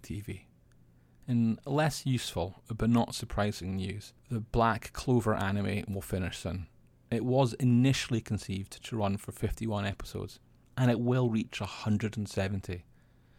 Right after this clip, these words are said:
There's one quirk in this story, though. We're told that there will be a big announcement that the studio will make at the same time. Your guess is as good as mine.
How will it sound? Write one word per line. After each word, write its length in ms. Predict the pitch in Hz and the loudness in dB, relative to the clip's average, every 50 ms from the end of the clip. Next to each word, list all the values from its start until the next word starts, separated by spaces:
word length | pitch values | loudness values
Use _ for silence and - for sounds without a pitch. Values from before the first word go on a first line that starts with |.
| - _ - - | -20 _ -4 0
There's 180 | 131 120 117 - - - | 0 0 0 -2 -8 -8
one 320 | 131 123 127 139 139 139 131 | -4 0 2 4 4 2 2
quirk 560 | - - - 131 120 117 - - - - - - | 0 0 2 2 2 2 0 -4 -10 -12 -6 -4
in 140 | 107 104 | -2 -2
this 140 | 98 92 - | -2 -2 -4
story, 400 | - - - 107 101 104 98 98 - | -6 -4 -4 -2 -2 -2 -4 -6 -6
though. 220 | - - 104 101 - _ _ _ - _ _ - - _ _ _ _ - - _ _ - | -8 -10 -10 -12 -14 _ _ _ -20 _ _ -20 -20 _ _ _ _ -20 -20 _ _ -6
We're 80 | 110 104 | -6 -4
told 440 | - - 143 135 131 117 110 107 | -2 0 0 2 2 2 0 -2
that 220 | 104 107 98 - - | -2 -2 -2 -2 -2
there 100 | 117 110 | -4 -6
will 180 | 110 107 117 | -6 -6 -6
be 100 | 120 120 | -8 -6
a 120 | - - 110 | -6 -6 -6
big 460 | 104 - - 123 113 110 117 - - | -8 -4 0 0 0 0 -2 -4 -4
announcement 600 | 107 107 101 104 107 110 110 - - 90 - - - | -2 -2 0 0 -2 -2 -4 -4 -6 -6 -6 -8 -6
that 220 | 104 101 85 65 | -4 -4 -4 -4
the 80 | 80 104 | -4 -6
studio 460 | - - - - 120 113 113 110 104 | -8 -4 0 0 2 4 4 2 2
will 320 | 104 107 113 113 127 156 | 0 0 2 4 4 4
make 340 | 147 127 117 117 - - - - - - | 4 2 0 0 -2 -8 -14 -14 -12 -12
at 100 | - - | -10 -8
the 60 | 104 | -8
same 300 | - - 113 110 101 101 | -4 -2 -2 -2 -2 -2
time. 280 | - - 95 95 90 87 - _ _ _ _ _ _ _ - - _ _ _ _ _ _ _ - - - - _ _ _ _ | -4 -4 -4 -4 -6 -8 -12 _ _ _ _ _ _ _ -20 -20 _ _ _ _ _ _ _ -20 -20 -20 -20 _ _ _ _
Your 160 | - 117 110 | 0 0 2
guess 400 | 104 110 101 95 - - - - - | 4 4 4 2 2 -2 -6 -4 -4
is 160 | 110 98 101 | -4 -4 -4
as 100 | 92 98 | -4 -4
good 140 | - 101 92 | -4 -4 -4
as 140 | 92 - | -4 -2
mine. 260 | 104 92 95 92 92 | -2 -2 -2 -2 -4